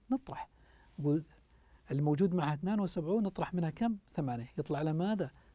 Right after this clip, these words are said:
يطلع لنا سنة. هذه المعلومة الآن عرفناها بأي طريقة بوجود لبنى. خلصنا؟ طيب، نجي الآن. الحين سنة أربعة وستين،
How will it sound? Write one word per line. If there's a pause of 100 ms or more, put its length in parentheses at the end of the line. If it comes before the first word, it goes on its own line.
(340)
يطلع
لنا
سنة. (1300)
هذه
المعلومة
الآن (360)
عرفناها
بأي
طريقة
بوجود (320)
لبنى. (1400)
خلصنا؟
طيب،
نجي
الآن.
الحين
سنة
أربعة
وستين،